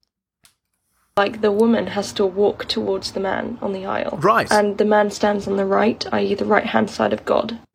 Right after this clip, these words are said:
Speaker 1: Also, when men ask for the father's blessing to propose, that feels,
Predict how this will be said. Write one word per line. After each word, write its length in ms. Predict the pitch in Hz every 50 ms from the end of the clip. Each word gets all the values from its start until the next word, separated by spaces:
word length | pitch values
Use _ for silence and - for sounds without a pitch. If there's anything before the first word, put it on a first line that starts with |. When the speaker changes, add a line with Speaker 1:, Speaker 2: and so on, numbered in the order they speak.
| - - -
Speaker 1:
Also, 340 | 262 262 247 - 254 233
when 320 | 226 214 233 226 226 226 226
men 260 | 233 233 226 220 - -
ask 300 | 208 214 214 208 - -
for 200 | - - 202 202
the 120 | 202 202 196
father's 320 | - 196 196 196 190 -
blessing 420 | - 196 196 196 - 202 196 190
to 160 | 190 - - 190
propose, 480 | - - - - 196 190 190 196 190
that 160 | 196 - -
feels, 420 | - - - - - - - -